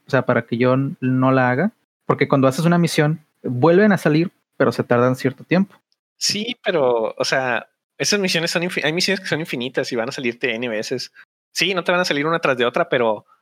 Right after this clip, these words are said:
Speaker 2: al día siguiente ya va a estar ahí.
Speaker 1: Sí, pero me van a dar Bs, o sea, me, me van a dar treinta likes, ¿no? O sea, y, y a, y a mí no me gustaba que, que le llegue a la gente las cosas rotas. O sea, digo, si a ti, contigo te llevaban bien, pues ok.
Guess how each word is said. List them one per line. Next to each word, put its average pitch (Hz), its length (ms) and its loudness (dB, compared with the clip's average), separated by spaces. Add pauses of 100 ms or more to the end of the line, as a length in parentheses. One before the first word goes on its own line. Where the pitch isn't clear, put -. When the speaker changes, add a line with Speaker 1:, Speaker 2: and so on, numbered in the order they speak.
(220)
Speaker 2:
al 127 120 -4
día - 120 -4
siguiente 147 380 -6
ya 143 100 0
va 151 60 -6
a - 20 -8
estar - 200 -4
ahí. 135 320 -6 (340)
Speaker 1:
Sí, 135 200 0 (320)
pero 139 160 4
me 143 100 4
van 143 120 2
a 156 40 2
dar 156 160 2
Bs, 147 560 2
o 135 40 -10
sea, 127 160 0
me, 123 160 2
me 131 240 0
van 131 120 2
a 147 80 2
dar 151 280 0 (160)
treinta 131 300 0
likes, 131 440 0
¿no? 127 200 0
O 123 40 -2
sea, 120 240 -2 (260)
y, 151 220 2
y 151 40 6
a, 156 160 4
y 170 120 4
a 175 40 6
mí 247 100 6
no 320 80 4
me 320 80 4
gustaba 240 380 4 (220)
que, 165 340 4
que 185 100 2
le 175 120 6
llegue 208 200 6
a - 20 6
la 214 80 4
gente 214 300 4
las 196 160 2
cosas 196 240 2
rotas. 160 460 -2
O - 20 0
sea, 127 120 2 (460)
digo, 151 260 4
si 165 120 2
a 151 120 2
ti, 175 140 2
contigo 185 440 2
te 220 120 -8
llevaban 170 400 4
bien, 196 220 4
pues - 200 -6
ok. 135 140 -2